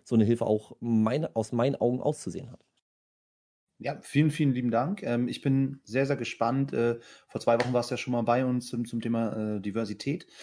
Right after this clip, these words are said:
Speaker 2: im E-Sport. War sehr, sehr interessant, äh, dir auch zuzuhören, ähm, deine, deine Sichtweisen auch, ähm,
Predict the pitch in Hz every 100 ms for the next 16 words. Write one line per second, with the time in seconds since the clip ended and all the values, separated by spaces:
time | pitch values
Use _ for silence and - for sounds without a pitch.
0 | - - 135 143 147 - 139 135 135 131
1 | 120 123 165 160 - - 143 147 143 135
2 | 120 127 - - 185 - 139 147 143 143
3 | 98 127 123 117 120 113 120 110 156 -
4 | 127 120 120 113 117 - 117 120 117